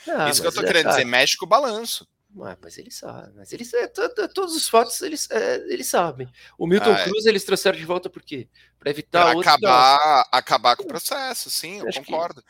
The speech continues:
Speaker 1: tá
Speaker 2: Mas
Speaker 1: tudo
Speaker 2: não,
Speaker 1: eles
Speaker 2: não tinha como saber que ia estourar esse, esse ano. Cê, cê entendeu? Que nem dívida do Daniel Alves. Isso o cara sabia, o cara assinou, o cara fez tudo. O Ricardinho é lá de dois mil e dois, cara.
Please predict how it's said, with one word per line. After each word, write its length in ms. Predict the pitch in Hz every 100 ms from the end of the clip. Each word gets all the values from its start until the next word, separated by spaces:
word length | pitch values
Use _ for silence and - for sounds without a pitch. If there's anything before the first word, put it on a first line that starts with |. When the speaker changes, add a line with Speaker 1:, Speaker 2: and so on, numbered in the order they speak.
| _ - -
Speaker 1:
tá 80 | 151
Speaker 2:
Mas 200 | 143 156
Speaker 1:
tudo 100 | 170 170
Speaker 2:
não, 60 |
Speaker 1:
eles 120 | 202 170
Speaker 2:
não 120 | 170
tinha 280 | - 196 220
como 220 | 220 208
saber 260 | - 147
que 140 | 151 151
ia 60 |
estourar 360 | 139 - 127 127
esse, 320 | 131 139 - 127
esse 360 | 131 - 131
ano. 300 | 113 101 92
Cê, 540 | 90 - 117 107 101 98
cê 120 | -
entendeu? 240 | 101 123 135
Que 80 |
nem 120 | 127 113
dívida 380 | 139 165 147
do 100 | 139
Daniel 400 | 127 135 131 127
Alves. 340 | 110 98 104 95
Isso 200 | 131 -
o 40 |
cara 200 | - 233
sabia, 460 | - 202 127 131 127
o 40 |
cara 220 | - 110
assinou, 480 | 113 - 139 110 123
o 60 | 113
cara 180 | 107 113
fez 220 | 143 131
tudo. 260 | - 123 _ _ - -
O 80 | 120
Ricardinho 560 | 123 - 190 113 151 175
é 20 |
lá 140 | 156
de 100 | 170
dois 240 | 170 165 147
mil 80 |
e 40 | 175
dois, 420 | 135 117 180 -
cara. 280 | - 82